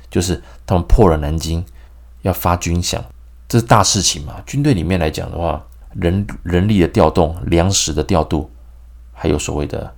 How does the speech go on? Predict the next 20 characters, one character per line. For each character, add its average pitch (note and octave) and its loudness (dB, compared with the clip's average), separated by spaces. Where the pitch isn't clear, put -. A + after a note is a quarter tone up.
军 A2 0
饷， - -4
这 C3+ 0
个 A2+ 0
也 E2 -4
是 F2 -8
非 F2 -6
常 D#2 -6
重 D#2+ -6
要 A1 -10
的。 - -18
但 F2 -2
赵 F#2+ 4
二 F#2 4
虎 E2 -6
在 F2 -2
没 D#2+ 0
有 G#2 0
知 G#2 -4
会 F2 -2